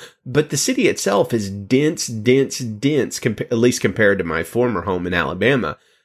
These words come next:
That densely populated part of the city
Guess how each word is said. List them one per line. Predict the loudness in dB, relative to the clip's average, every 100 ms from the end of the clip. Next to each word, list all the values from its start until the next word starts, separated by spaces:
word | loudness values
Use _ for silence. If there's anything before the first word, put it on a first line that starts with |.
| _
That | -6 2 4 2 -2 -6 0
densely | 2 2 -2 0 0
populated | -2 -2 -4 -2 2 2 2 -4 -2
part | -2 -2
of | -2
the |
city | -2 -2 0 -2